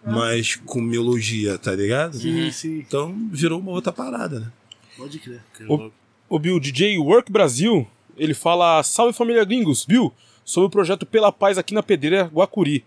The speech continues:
Speaker 1: Aham.
Speaker 4: Fui em todos. Fala um pouco da experiência de cantar aqui e quando você volta a tocar aqui."
Speaker 1: Pô, foi muito massa, cara. Pô, inclusive eu encontrei o idealizador do projeto aqui na galeria, falecido Tico.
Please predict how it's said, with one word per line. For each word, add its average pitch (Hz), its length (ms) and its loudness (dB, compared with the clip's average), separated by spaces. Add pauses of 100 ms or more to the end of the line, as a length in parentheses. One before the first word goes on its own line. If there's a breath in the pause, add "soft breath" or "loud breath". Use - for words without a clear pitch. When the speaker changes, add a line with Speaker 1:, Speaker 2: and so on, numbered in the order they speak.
Speaker 1:
Aham. 117 420 -14
Speaker 4:
Fui 214 200 0
em 240 60 0
todos. 185 640 0
Fala 180 200 4
um 196 80 0
pouco 185 260 0
da 170 80 0
experiência 170 500 -2
de 160 60 -8
cantar 165 280 -2
aqui 160 340 -8 (100)
e 160 80 -6
quando 190 240 0
você 185 240 0
volta 147 300 0
a - 20 -14
tocar 143 240 -4
aqui." 127 320 -8 (180)
Speaker 1:
Pô, 131 200 -2
foi 110 440 -2
muito 113 280 -6
massa, 113 500 -2
cara. 85 320 -6 (140)
Pô, 104 280 -2
inclusive 107 1000 -4
eu 104 60 -4
encontrei 104 880 -6 (600 soft breath)
o 101 60 -12
idealizador 104 640 -2
do 110 60 -4
projeto 104 680 -4
aqui 120 340 -8
na 101 100 -8
galeria, 98 560 -2 (240)
falecido 98 680 -12
Tico. - 580 -14